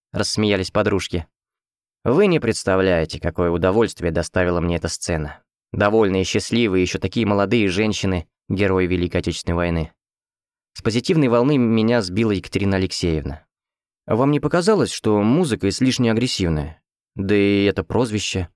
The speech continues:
«Ночными ведьмами нас прозвали фашисты,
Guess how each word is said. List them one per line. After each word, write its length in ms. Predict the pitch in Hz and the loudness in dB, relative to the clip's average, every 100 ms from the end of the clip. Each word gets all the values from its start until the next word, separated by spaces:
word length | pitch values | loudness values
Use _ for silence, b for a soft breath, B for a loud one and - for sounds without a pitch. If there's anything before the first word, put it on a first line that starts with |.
| _ _ _ _ _ _ _ _ _ | _ _ _ _ _ _ _ _ _
«Ночными 460 | - 156 - 226 202 | -4 -2 2 2 4
ведьмами 400 | 185 185 160 151 | 2 2 2 4
нас 180 | 160 151 | 2 2
прозвали 380 | 143 131 139 127 | 0 2 2 2
фашисты, 640 | 131 - 107 82 - 76 | 0 0 -2 -2 -8 -12